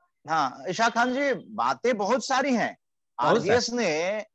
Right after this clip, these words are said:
Speaker 1: यूं ही नहीं इस विषय को उठाया है, क्योंकि पॉजिटिव पॉलिटिक्स जो है, उसको लेकर हम लोग आगे बढ़ना चाहते हैं, उसके लिए मार्गदर्शन की बहुत जरूरत है। क्योंकि
Speaker 2: बिल्कुल।
Speaker 1: अगर दिशा सही होगी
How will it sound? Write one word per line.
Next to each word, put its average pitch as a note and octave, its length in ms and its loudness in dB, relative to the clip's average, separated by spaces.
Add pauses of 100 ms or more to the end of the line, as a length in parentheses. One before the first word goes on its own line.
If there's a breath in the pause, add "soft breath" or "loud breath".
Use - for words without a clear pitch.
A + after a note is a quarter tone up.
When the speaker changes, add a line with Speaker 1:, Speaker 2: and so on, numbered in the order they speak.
(200)
Speaker 1:
यूं F3 220 -2
ही B3+ 140 2
नहीं A#3 260 0
इस B3+ 300 -2
विषय G3 400 0
को A3+ 120 2
उठाया F3+ 440 2
है, D#3 220 -2
क्योंकि F3+ 220 -4
पॉजिटिव F3+ 520 -4
पॉलिटिक्स F3 460 -4
जो F3+ 100 -2
है, B2 320 -4 (400)
उसको F3+ 260 0
लेकर G#3 380 2
हम F#3 120 -2
लोग G3+ 220 2
आगे F3 200 2
बढ़ना D#3 400 -2
चाहते B2 360 -4
हैं, F2+ 240 -20
उसके - 200 -6
लिए G#3+ 120 2
मार्गदर्शन G3 600 -2
की C4 60 -4
बहुत G#3+ 220 -2
जरूरत B2 460 -4
है। D2 60 -18
क्योंकि - 600 -8
Speaker 2:
बिल्कुल। A3 180 2
Speaker 1:
अगर G3 80 -2
दिशा A3 280 -2
सही G#3+ 300 -2
होगी F3 520 -4